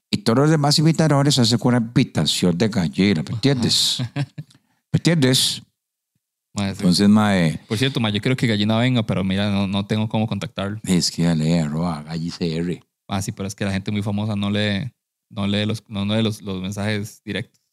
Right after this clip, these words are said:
Speaker 1: Mae, el normal, dice que es más fácil el uh de vómito que el de, ya hice el de vómito y el normal.
Speaker 2: Sí, pero que
Speaker 1: Uh.
Speaker 2: se, probablemente es que le da menos vergüenza hacer el de vómito que el
Speaker 1: Es que el de, el
Speaker 2: o,
Speaker 1: nor-
Speaker 2: o muy borracha.
Speaker 1: es que el
Speaker 2: Y le
Speaker 1: nor-,
Speaker 2: sale más.
Speaker 1: el normal, el normal es
Speaker 2: <laughs>
Speaker 1: medio
Speaker 2: Mentira, mentira.
Speaker 1: sexosón, mae.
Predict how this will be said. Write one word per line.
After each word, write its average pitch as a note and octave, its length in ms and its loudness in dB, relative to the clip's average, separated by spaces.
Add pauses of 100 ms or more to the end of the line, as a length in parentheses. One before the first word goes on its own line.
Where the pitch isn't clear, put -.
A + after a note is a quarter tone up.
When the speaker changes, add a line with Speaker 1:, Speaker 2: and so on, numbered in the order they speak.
(320)
Speaker 1:
Mae, F#2+ 400 4
el E2+ 120 4
normal, E2 440 4
dice G2 180 4
que G2+ 80 0
es A2+ 60 4
más A#2 120 6
fácil A#2 280 4
el F2+ 280 4
uh G2+ 300 4
de A#2 80 2
vómito G#2+ 400 2
que - 100 -4
el D#2+ 60 2
de, E2 240 0
ya E2+ 180 0
hice A2 140 4
el D#3+ 120 4
de C3 120 4
vómito D#3 380 2
y - 20 6
el G#2+ 120 6
normal. F#2+ 540 2 (400)
Speaker 2:
Sí, - 80 -2
pero A4 140 4
que G4+ 80 4
Speaker 1:
Uh. F#4+ 60 4
Speaker 2:
se, - 60 2 (180)
probablemente C3 340 0
es C3 80 -2
que - 80 -6
le A#2+ 80 0
da A2 80 -2
menos B2 180 -4
vergüenza G#2+ 360 -6
hacer A#2 160 0
el A2+ 80 0
de G2+ 60 0
vómito G#2 340 -2
que - 100 -12
el G2 240 -10 (140)
Speaker 1:
Es G3+ 120 -10
que F3+ 120 0
el G3+ 100 6
de, F#3 220 6
el A#2+ 40 6
Speaker 2:
o, G3+ 160 4
Speaker 1:
nor- - 220 -4
Speaker 2:
o A#2 220 4
muy C3 80 6
borracha. B2 420 -2 (240)
Speaker 1:
es G#2+ 200 2
que D#3 100 2
el E3 80 6
Speaker 2:
Y D#3+ 100 6
le C#3 40 6
Speaker 1:
nor-, G#2 100 6
Speaker 2:
sale A#2+ 220 2
más. A#2+ 120 2
Speaker 1:
el B2 220 6
normal, B2 500 6
el A#2 160 6
normal G#2+ 360 6
es B2+ 60 6
Speaker 2:
<laughs> D#3 80 6
Speaker 1:
medio - 20 6
Speaker 2:
Mentira, F3 280 6
mentira. - 0 -
Speaker 1:
sexosón, A#2+ 640 4
mae. G2 300 2